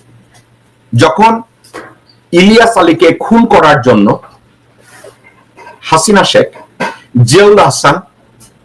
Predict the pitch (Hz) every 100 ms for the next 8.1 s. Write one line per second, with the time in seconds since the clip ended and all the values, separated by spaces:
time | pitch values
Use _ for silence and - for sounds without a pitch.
0 | _ _ _ _ _ - - 165 180 156
1 | - 151 - _ _ _ _ _ - 156
2 | 175 165 160 175 165 - - - 196 180
3 | 214 240 - 92 - _ _ _ _ _
4 | _ _ _ _ _ _ _ _ _ _
5 | _ - _ _ - 135 196 214 - _
6 | - - 101 104 156 160 123 127 123 123
7 | 120 127 - 131 185 190 170 123 - -